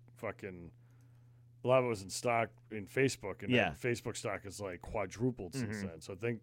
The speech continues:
Speaker 1: it ended up being, like, hu-, what was it, like? I think it was, like, a hundred thirty billion dollars or something.
Speaker 2: <laughs> That's so fucking nuts.
Speaker 1: It's fucking incredible. You can
Speaker 2: Yeah.
Speaker 1: buy the Dallas Cowboys, like, ninety times.
Speaker 2: Mm-hmm.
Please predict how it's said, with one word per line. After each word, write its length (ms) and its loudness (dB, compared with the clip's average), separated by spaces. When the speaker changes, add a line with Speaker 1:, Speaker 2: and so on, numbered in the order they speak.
Speaker 1:
it 80 -4
ended 200 -6
up 120 -8
being, 260 -8
like, 440 -12
hu-, 300 -6
what 300 0
was 140 4
it, 20 4
like? 120 2
I 40 -2
think 120 -2
it 40 4
was, 140 2
like, 100 -4
a 60 -8
hundred 340 0
thirty 300 0
billion 440 -2
dollars 440 -6
or 60 -16
something. 340 -18
Speaker 2:
<laughs> 80 6
That's 200 10
so 160 8
fucking 440 4
nuts. 300 2
Speaker 1:
It's 80 -12
fucking 200 0
incredible. 520 0
You 60 -4
can 160 -2
Speaker 2:
Yeah. 40 6
Speaker 1:
buy 180 12
the 120 6
Dallas 380 4
Cowboys, 460 2
like, 160 -4
ninety 440 2
times. 520 -6
Speaker 2:
Mm-hmm. 320 0